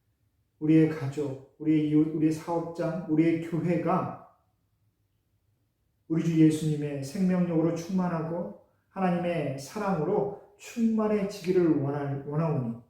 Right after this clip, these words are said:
주님, 은혜를 부어 주옵소서. 주님, 특별히 이 시간 기도하는 것은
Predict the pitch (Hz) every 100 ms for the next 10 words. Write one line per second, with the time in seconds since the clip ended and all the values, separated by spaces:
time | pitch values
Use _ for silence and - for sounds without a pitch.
0 | _ _ 127 151 151 123 - _ _ _
1 | _ _ 156 151 156 165 160 131 131 -
2 | - 139 139 123 - - - _ _ _
3 | _ _ _ _ _ _ _ _ _ _
4 | _ _ - 151 156 - 165 147 147 135
5 | 117 113 - 170 - 151 139 190 220 -
6 | 151 147 135 160 170 131 - 127 -